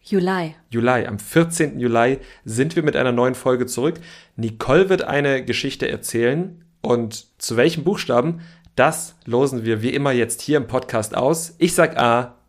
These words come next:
Speaker 2: du sagst Stopp. A.
Speaker 1: Stopp.
Speaker 2: H.
Speaker 1: H wie Hameln.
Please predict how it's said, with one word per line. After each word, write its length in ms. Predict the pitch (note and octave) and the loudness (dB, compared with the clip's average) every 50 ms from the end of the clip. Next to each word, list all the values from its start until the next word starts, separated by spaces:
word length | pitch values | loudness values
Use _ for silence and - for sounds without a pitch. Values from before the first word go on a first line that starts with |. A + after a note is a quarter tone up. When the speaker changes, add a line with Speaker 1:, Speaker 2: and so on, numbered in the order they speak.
| _ _ _ _ | _ _ _ _
Speaker 2:
du 100 | A#2+ A#2 | -4 0
sagst 280 | A2+ B2 B2 A#2+ - - | 2 2 0 0 -2 -4
Stopp. 300 | - A#2+ A2 A2 - - _ _ _ _ _ _ _ _ _ _ _ _ _ _ _ _ _ _ _ _ _ | -2 -2 -2 -2 -4 -10 _ _ _ _ _ _ _ _ _ _ _ _ _ _ _ _ _ _ _ _ _
A. 360 | - C3+ C3+ C3+ C#3 C#3+ C#3+ - - _ _ _ _ _ _ _ _ _ _ _ _ _ _ _ _ _ _ _ _ _ _ _ _ _ _ _ _ _ _ _ _ _ _ _ _ _ _ _ _ _ _ _ _ | 2 4 4 4 4 2 0 -4 -10 _ _ _ _ _ _ _ _ _ _ _ _ _ _ _ _ _ _ _ _ _ _ _ _ _ _ _ _ _ _ _ _ _ _ _ _ _ _ _ _ _ _ _ _
Speaker 1:
Stopp. 460 | - - - - - F3 E3 - - - _ _ _ _ _ _ - - - | -14 -14 -2 2 2 2 2 0 -8 -20 _ _ _ _ _ _ -12 -2 0
Speaker 2:
H. 540 | C#3 C#3 C#3+ C#3+ C3 A#2 G#2+ - - - - _ _ _ _ _ _ _ _ _ _ _ _ _ _ _ _ _ _ _ _ _ _ _ _ _ _ _ _ _ _ _ - - | 2 4 4 4 2 0 -2 -4 -6 -12 -16 _ _ _ _ _ _ _ _ _ _ _ _ _ _ _ _ _ _ _ _ _ _ _ _ _ _ _ _ _ _ _ -6 2
Speaker 1:
H 380 | A#3+ A#3+ A#3+ A3 F3+ E3 E3 D3+ D#3+ | 4 4 6 6 4 4 2 -2 -4
wie 320 | F3+ G3 G3+ G#3 G3+ F#3 | -2 0 2 2 2 2
Hameln. 840 | - - - G#3 G#3+ A#3 B3+ C#4 C4 C4+ C#4 D4 D#4 E4 E4+ F4+ | 0 0 2 4 6 6 6 6 6 4 4 4 4 2 0 -2